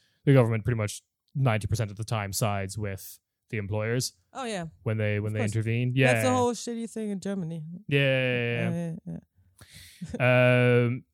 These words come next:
Speaker 1: similarly, we've got, uh, um, France coming in to nationalize the E D F, the nuclear power company, uh, because of the energy crisis that we've mentioned so far. And, uh, uh, another great sign of the times of this new economy
Speaker 2: Mm-hmm.
Speaker 1: is we've already got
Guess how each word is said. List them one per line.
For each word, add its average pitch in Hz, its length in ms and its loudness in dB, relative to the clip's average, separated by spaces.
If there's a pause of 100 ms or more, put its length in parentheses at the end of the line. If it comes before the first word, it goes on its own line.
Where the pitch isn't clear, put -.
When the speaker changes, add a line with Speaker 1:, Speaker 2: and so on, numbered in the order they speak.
Speaker 1:
similarly, 147 680 6
we've 139 300 4
got, 127 280 2
uh, 127 200 2
um, 120 360 2
France 127 500 -2
coming 127 300 0
in 127 220 0
to 117 220 0
nationalize 117 920 -2
the 110 320 -2
E 120 120 0
D 113 200 -2
F, 113 260 -2
the 104 300 -2
nuclear 113 320 -4
power 110 320 -4
company, 123 480 -6 (500)
uh, 101 280 -4
because 101 280 -4
of 107 80 -6
the 107 120 -4
energy 107 320 -4
crisis 110 480 -4
that - 100 -8
we've 107 140 -2
mentioned 104 360 -6
so 104 160 -8
far. 113 340 -4 (560)
And, 110 280 -2
uh, 113 60 2
uh, 110 360 0
another 135 300 2
great 127 280 0
sign 123 220 2
of 117 80 0
the - 40 -6
times 123 260 0
of 120 80 0
this 113 140 -2
new 117 100 0
economy 123 560 0
Speaker 2:
Mm-hmm. 110 360 -2
Speaker 1:
is 104 200 -6
we've 110 220 -6
already 120 320 -6
got 113 320 -4